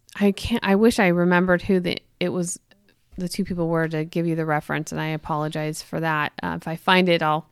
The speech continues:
I'll communicate. Um, but it was basically this, um, this therapist that was being interviewed by, um, some guy that had a podcast, and, uh,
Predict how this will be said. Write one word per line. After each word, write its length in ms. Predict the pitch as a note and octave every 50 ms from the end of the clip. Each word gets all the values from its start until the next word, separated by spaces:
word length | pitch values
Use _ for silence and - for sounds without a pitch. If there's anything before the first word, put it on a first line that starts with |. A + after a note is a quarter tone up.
| _ - _ _
I'll 260 | - E3+ E3 D#3+ F3 - _ _ _ _ _ _ _ _ _ _ _ _ _ _
communicate. 720 | - - G3 F#3+ F#3 F3+ F3 E3+ - - E3 D3+ - - - - - - - - - - - _ _ _ _ -
Um, 380 | - G3 F#3+ F#3 F3+ F3+ F3+ E3+
but 200 | - G#3 G3+ -
it 140 | - A3
was 260 | A3 A3 G#3+ G#3 F#3+ G#3
basically 720 | - A3 A3+ A#3+ - C4+ G#3+ - G3+ G3 F#3 F#3 F#3+ G3 -
this, 400 | G3 F#3+ F3+ F3+ F3 - - - - _
um, 480 | - F#3 F3+ E3 - - - F#3 F#3+ F#3+ - _ _ _ _ _ _ _ _ - - - _ _
this 160 | G#3+ G3 -
therapist 460 | - - G#3+ G#3 G3+ - G#3 G3 -
that 120 | - F#3+ F#3
was 140 | F#3 F3
being 220 | F3 - F#3 F3+ -
interviewed 640 | - F3 F3 F3 F3 F3 F3 E3 E3 E3 E3 - - - _ - - - G3 _ _ - -
by, 500 | G3 F#3 F3+ F3 E3+ E3 D#3+ D#3+ E3 E3+ - _
um, 360 | - F3 F3 F3 F3 F3+ F3+ - _ _ _ _ _ _ _
some 180 | - - G#3+ G#3+
guy 220 | F#3+ E3 E3 F3+ - _ _
that 60 | _ F#3+
had 100 | - F3+
a 20 | F3
podcast, 560 | - F3 E3 - - F3 D#3+ E3 - - - -
and, 360 | - F3 F3 E3+ E3+ E3+ E3
uh, 220 | E3+ D#3+ D#3+ D#3+